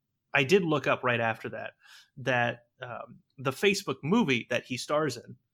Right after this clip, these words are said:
came out the year after, uh, Zombieland came out. So that was kind of interesting. <laughs>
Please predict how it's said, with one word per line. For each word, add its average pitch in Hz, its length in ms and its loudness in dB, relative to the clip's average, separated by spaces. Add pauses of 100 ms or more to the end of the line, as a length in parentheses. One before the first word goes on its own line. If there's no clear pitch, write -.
(240)
came 135 220 -2
out 120 160 -4
the 123 80 -6
year 110 340 -4
after, - 380 -8 (180)
uh, 113 100 -12
Zombieland 117 520 -4
came 110 160 -14
out. - 100 -12 (540)
So - 120 -2
that 202 120 4
was 151 100 -2
kind 107 200 -6
of 107 100 -14 (100)
interesting. 123 360 -12 (420)
<laughs> - 360 -8